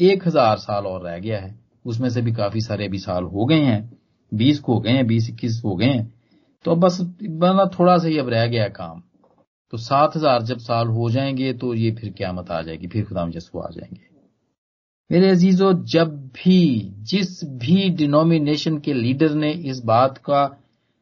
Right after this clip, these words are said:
क्लेम किया, अनाउंस किया, हिसाब किताब लगाया कि वो फलां साल में आ जाएगा जी,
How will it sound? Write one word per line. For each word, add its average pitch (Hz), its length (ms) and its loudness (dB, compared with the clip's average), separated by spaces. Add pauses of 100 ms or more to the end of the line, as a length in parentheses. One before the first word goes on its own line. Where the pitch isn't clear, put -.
(400)
क्लेम 185 320 4
किया, 175 340 2
अनाउंस 160 560 4
किया, 160 340 0
हिसाब 139 380 0
किताब 147 440 -2
लगाया 120 600 4
कि - 200 -6
वो 160 180 -2
फलां 165 380 0
साल 180 300 0
में 185 120 -4
आ 151 120 0
जाएगा 127 320 -4
जी, 110 160 -6